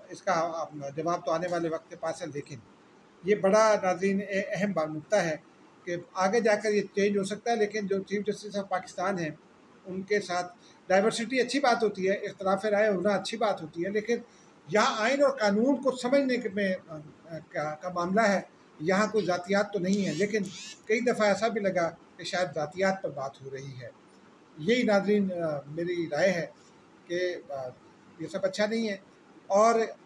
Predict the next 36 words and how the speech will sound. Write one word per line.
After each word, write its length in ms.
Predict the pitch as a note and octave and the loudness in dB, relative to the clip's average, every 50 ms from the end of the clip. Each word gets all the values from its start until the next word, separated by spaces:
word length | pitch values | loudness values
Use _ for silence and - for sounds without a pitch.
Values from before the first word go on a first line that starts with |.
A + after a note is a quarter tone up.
| - - - - - - - - - - | -20 -20 -20 -20 -20 -20 -20 -20 -10 -2
ये 100 | G#3 A#3 | 0 0
तासुर 400 | A#3 A#3+ A3 G#3+ G3+ G#3 B3 B3+ | 2 4 2 2 2 2 -2 -4
पुख्ता 340 | B3 - A3+ - - - A#3 | -4 -8 -10 -6 0 2 4
हुआ 280 | A3 G#3 G3+ G3+ F#3 F3 | 4 6 6 4 2 2
है 240 | F3 E3 D#3+ - - | 2 0 -2 -2 -4
जो 260 | - C#3+ E3+ F#3+ F#3 | -4 -2 0 0 2
मैंने 260 | F#3+ F3+ F#3 F#3+ F#3+ | 2 0 2 2 2
भी 120 | F#3 F#3+ | 2 2
आपको 280 | F#3 E3+ E3+ F3 - E3+ | 2 2 0 -2 -6 -8
बताया। 460 | D3 D3+ - C3+ C#3+ D#3 D#3 C#3+ - - - - - - - - - - | -10 -8 -6 -4 -2 -2 -2 -4 -8 -12 -20 -20 -20 -20 -20 -20 -16 -12
अ, 300 | C3+ C3 C3+ C3 B2+ - - | -8 -8 -6 -6 -8 -6 -8
अब 180 | E3 D#3+ D3+ D3+ - - - - - - - - - - - - - - - - - - - | -8 -8 -10 -14 -20 -20 -20 -20 -20 -20 -20 -20 -20 -20 -20 -20 -20 -20 -20 -20 -20 -12 -8
अगले 220 | F3+ E3+ F3+ G#3 | -6 -2 0 0
दिनों 240 | G#3 - G3+ G3 G3+ | 0 2 0 0 0
में 120 | G3 G3+ G3 | 0 2 2
ये 100 | G3 F#3+ | 0 0
तासुर 340 | F#3+ E3+ E3 - - F#3+ | 0 -4 -6 -4 -6 -6
दूर 300 | E3+ D3 D#3 F#3 F#3+ E3 D#3+ | -6 -4 -2 0 0 0 0
होता 180 | F3 E3+ G3 | 0 0 2
है 60 | G3 G3 | 2 4
या 100 | F#3+ F3 | 2 2
नहीं, 200 | F3 F3+ F#3 F3+ | 0 -2 -4 -4
ये 60 | E3+ | -6
तो 140 | E3 - D3+ | -8 -8 -8
देखने 320 | D3+ E3 E3 - F#3+ F#3 | -8 -8 -8 -8 -12 -12
की 100 | - E3 | -12 -8
बात 280 | - C#3 D#3 F3 - F#3 | -6 -4 -4 -4 -4 -6
है। 100 | E3 F3 | -6 -6
लेकिन 200 | F#3 F3 G3 G3 | -8 -6 -6 -6
अब 140 | F#3+ F#3 | -4 -2
आते 180 | F#3+ F#3 F#3+ A3 | -2 -2 -2 -2
हैं 60 | G#3+ | -2
नाज़रीन 280 | G#3 G3+ G3 G3 G#3+ G3+ | -2 -2 -4 -4 -6 -8
खबर 260 | - - - E3 F3 | -8 -10 -8 -8 -8
की 160 | - - - A#2+ | -8 -10 -14 -16
जानिब। 220 | A2+ G2+ G#2 G2 | -16 -16 -16 -20